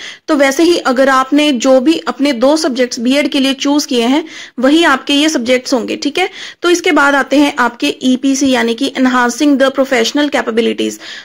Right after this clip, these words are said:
तो ये चारों भी आप सभी के लिए कॉमन होंगे। जो basically pedagogy हैं, ये डिफरेंट होंगे, बाकी सारे के सारे सब्जेक्ट्स आप सभी बच्चों ने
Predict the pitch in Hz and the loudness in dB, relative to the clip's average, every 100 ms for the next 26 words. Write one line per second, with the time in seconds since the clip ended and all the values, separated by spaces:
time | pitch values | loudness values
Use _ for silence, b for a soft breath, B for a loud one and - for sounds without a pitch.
0 | - 330 262 269 285 302 294 247 240 277 | -4 0 2 2 0 -2 0 2 4 4
1 | 285 285 311 302 233 233 _ - 254 285 | 4 4 2 2 0 0 _ -2 0 2
2 | 294 285 285 254 247 269 269 285 339 339 | 2 0 0 0 2 2 2 0 -2 0
3 | 294 277 269 302 320 349 277 247 277 294 | 0 0 0 0 0 0 -2 0 0 2
4 | 285 311 320 269 302 294 269 254 240 262 | 2 2 2 0 0 -2 0 -2 0 0
5 | 302 320 B B B 262 277 330 320 269 | 0 -4 B B B -2 0 0 0 0
6 | 294 320 320 262 254 262 233 262 - - | 0 -2 0 0 0 0 -2 -2 -2 -2
7 | 262 - 254 277 233 233 240 349 | -2 0 0 2 0 0 -2 -2